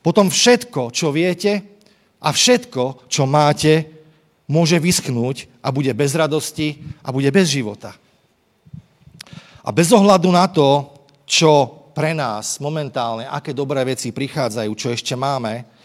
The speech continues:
je treba byť vedomý toho, vedomý si toho, že ak nás rieka opustí, všetko ostatné zomrie.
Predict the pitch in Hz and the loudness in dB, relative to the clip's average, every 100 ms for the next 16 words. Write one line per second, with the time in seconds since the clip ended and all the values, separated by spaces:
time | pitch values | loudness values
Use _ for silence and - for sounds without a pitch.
0 | _ _ _ _ _ 120 143 165 180 190 | _ _ _ _ _ -2 0 0 2 0
1 | 175 131 147 160 170 147 139 143 113 104 | 0 -4 -6 -4 -6 -8 -8 -8 -6 -8
2 | 127 _ _ _ - 120 151 143 127 - | -12 _ _ _ -10 -6 -4 -6 -8 -12
3 | 110 135 107 107 110 131 - 139 165 135 | -10 -8 -6 -8 -10 -12 -8 -8 -8 -6
4 | 143 156 135 147 151 143 - 107 110 131 | -8 -6 -6 -6 -6 -8 -8 -6 -6 -6
5 | _ _ _ _ _ - 156 156 180 147 | _ _ _ _ _ -4 -4 -4 -8 -8
6 | - 127 - 117 110 104 _ _ _ _ | -6 -6 -6 -8 -8 -10 _ _ _ _
7 | _ 107 123 113 90 76 | _ -12 -8 -8 -8 -14